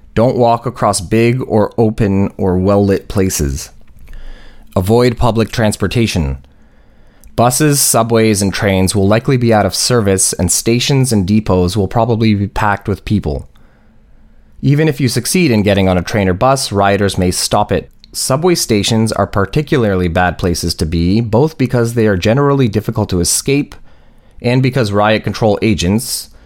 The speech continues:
are generally heavier than air and may drift down into subway stations and accumulate there. Don't stop your car. If you're lucky enough to have a car that you can drive away from the riot, drive quickly and try not to stop for anything until you've reached some place,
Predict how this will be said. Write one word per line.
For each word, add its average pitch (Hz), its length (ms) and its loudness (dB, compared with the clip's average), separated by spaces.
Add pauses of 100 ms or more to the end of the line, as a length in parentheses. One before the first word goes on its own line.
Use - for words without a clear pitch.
(320)
are 90 100 -2
generally 120 540 2
heavier 117 480 2
than 110 160 0
air 95 320 2
and 98 180 0
may 101 140 2
drift 107 420 -2
down 98 320 2
into 98 220 0
subway 92 320 -2
stations 85 560 -2
and 87 140 -2
accumulate 82 680 0
there. 58 360 -6 (1200)
Don't 120 280 2
stop 110 360 0
your 104 80 -2
car. 85 480 -2 (920)
If - 120 -4
you're 120 80 4
lucky 139 260 0
enough 170 220 0
to 143 80 -2
have 143 180 0
a 156 80 -2
car 117 420 2
that 113 80 0
you 107 80 -2
can 117 120 0
drive 110 260 2
away 113 220 2
from 104 180 0
the 90 80 2
riot, 92 400 2
drive 98 340 0
quickly 104 640 0
and 98 140 0
try 120 240 0
not 123 160 0
to 123 80 -4
stop - 260 -2
for - 160 -4
anything 117 420 0
until 113 220 0
you've 95 180 -2
reached 101 240 2
some 113 260 0
place, 107 540 -2